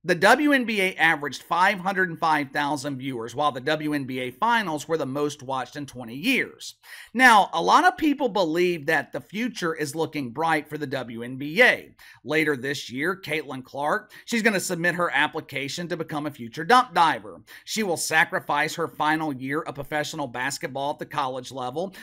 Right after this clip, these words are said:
to begin her career as a trash engineer in the W N B A dump.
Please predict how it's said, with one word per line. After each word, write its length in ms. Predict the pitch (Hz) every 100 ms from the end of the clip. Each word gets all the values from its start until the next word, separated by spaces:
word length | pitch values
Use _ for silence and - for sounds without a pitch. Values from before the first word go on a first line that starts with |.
| -
to 100 | 254
begin 360 | 226 185 247
her 180 | 240 233
career 460 | 226 220 175 175 180
as 100 | 165
a 100 | 170
trash 420 | - 254 285 - -
engineer 460 | 175 170 156 151
in 120 | 156
the 80 | 165
W 360 | 147 147 143 143
N 140 | 135
B 180 | 123 123
A 140 | 131
dump. 420 | 135 180 233 113